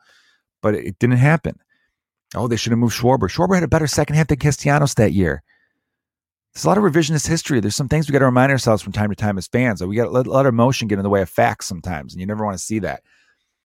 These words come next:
This episode is brought to you by Green Room. Green Room is the first social audio platform made for sports fans. This app is free to download, and once you're in, you could talk with me, other fans,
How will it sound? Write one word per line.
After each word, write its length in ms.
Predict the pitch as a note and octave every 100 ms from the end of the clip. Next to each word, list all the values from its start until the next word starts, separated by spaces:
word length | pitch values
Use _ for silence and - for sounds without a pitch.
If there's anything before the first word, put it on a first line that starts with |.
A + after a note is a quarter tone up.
| _ _ _ _ _
This 160 | - D#3+
episode 240 | G3+ E3+ G3+
is 100 | D#3+
brought 220 | G3+ G3
to 60 |
you 60 | G3+
by 140 | F#3+
Green 320 | E3+ C#3 G#3+ F#3+
Room. 180 | B2+
Green 220 | G2+ G#3+ A#3
Room 140 | G#3+
is 100 | F3
the 120 | E3
first 540 | E3 _ F#3+ G#3+ G#3 -
social 480 | - - F3+ - F3
audio 400 | - D#3 D#3+ D3+
platform 600 | - D3 C#3 - C#3 B2+
made 200 | C3 C#3
for 120 | B2
sports 420 | A#2+ - B2+ A#2+ -
fans. 320 | A#2+ G2+ E2 _ - _
This 200 | F3+ -
app 280 | - E3+ -
is 240 | E3 D#3+ -
free 400 | - D#3+ F#3 G#3+
to 100 | G3
download, 560 | D3 D3+ D3 C#3+ C#3 C#3 -
and 280 | C3 B2 B2
once 300 | C#3+ D3+ -
you're 140 | E3+
in, 280 | - C#3 C#3
you 120 | C#3
could 160 | - B2+
talk 260 | C#3 C3
with 120 | B2+ C3+
me, 320 | C#3+ D#3+ D#3 - _ -
other 260 | C#3 D#3+
fans, 320 | - D3 C#3+